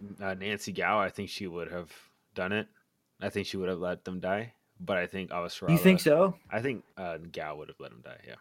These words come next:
Speaker 1: What about the, um,
Speaker 2: Nancy
Speaker 1: the f-
Speaker 2: Gao, in my opinion, is just a younger Avasarala.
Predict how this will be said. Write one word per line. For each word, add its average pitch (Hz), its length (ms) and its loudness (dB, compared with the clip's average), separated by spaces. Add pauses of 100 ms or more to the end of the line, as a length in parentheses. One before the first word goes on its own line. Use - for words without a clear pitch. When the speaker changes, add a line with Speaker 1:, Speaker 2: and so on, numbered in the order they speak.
Speaker 1:
What 143 160 10
about 151 300 10
the, 131 260 6
um, 98 540 0 (100)
Speaker 2:
Nancy 135 360 0
Speaker 1:
the 123 40 2
f- 110 60 4
Speaker 2:
Gao, 110 220 8
in 110 60 2
my 104 140 2
opinion, 107 420 -2
is 95 120 -2
just 98 180 -4
a 92 80 -2
younger 85 380 -6
Avasarala. - 580 -12